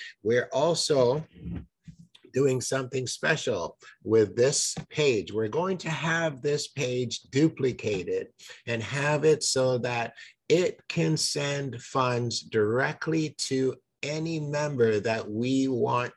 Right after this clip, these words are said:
to support. Last, uh, call,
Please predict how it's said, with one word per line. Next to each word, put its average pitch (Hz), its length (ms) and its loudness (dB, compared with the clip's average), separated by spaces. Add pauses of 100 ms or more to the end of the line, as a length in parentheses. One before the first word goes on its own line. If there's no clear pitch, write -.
to 113 140 -6
support. 110 720 -2 (440)
Last, 156 600 0 (100)
uh, 120 360 2
call, 117 680 4